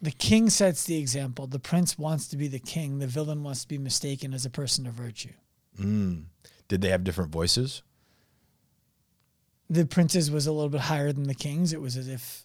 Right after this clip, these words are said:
Speaker 1: younger.
Speaker 2: Mm.
Speaker 1: Uh, and the villain said it a little bit more slowly.
Speaker 2: Okay. So, asked for the same thing,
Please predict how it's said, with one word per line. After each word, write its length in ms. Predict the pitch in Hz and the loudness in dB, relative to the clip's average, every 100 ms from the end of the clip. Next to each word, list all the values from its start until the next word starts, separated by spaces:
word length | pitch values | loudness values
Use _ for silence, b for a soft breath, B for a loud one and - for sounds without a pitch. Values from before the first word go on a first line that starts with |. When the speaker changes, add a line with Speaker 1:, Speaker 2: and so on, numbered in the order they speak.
| _ - | _ -6
Speaker 1:
younger. 500 | 147 139 156 214 - B B | -2 0 2 2 -2 B B
Speaker 2:
Mm. 100 | 87 82 B _ _ _ _ - | -8 -8 B _ _ _ _ 2
Speaker 1:
Uh, 640 | 175 156 143 131 131 135 - 143 | 2 2 0 -4 -6 -10 -12 -6
and 240 | 151 147 | -4 -2
the 20 | 143 | -2
villain 800 | 131 156 147 143 139 143 143 - _ _ _ _ _ - | 0 0 2 0 -2 -2 -8 -18 _ _ _ _ _ -4
said 320 | - - 170 | 0 2 2
it 60 | 160 | 0
a 20 | |
little 240 | 151 147 | -2 -2
bit 140 | 143 135 | -4 -6
more 160 | 131 | -6
slowly. 460 | 117 139 120 107 110 _ _ _ _ - | -4 -4 -8 -10 -16 _ _ _ _ -12
Speaker 2:
Okay. 320 | 82 90 95 92 _ _ _ _ _ _ | -4 0 0 0 _ _ _ _ _ _
So, 400 | - 135 110 - _ _ _ _ _ - | 0 6 6 4 _ _ _ _ _ -4
asked 220 | 90 95 | 2 4
for 100 | 120 | 4
the 80 | 123 | 4
same 300 | - 117 107 | 6 6 4
thing, 360 | 92 87 90 | 2 0 0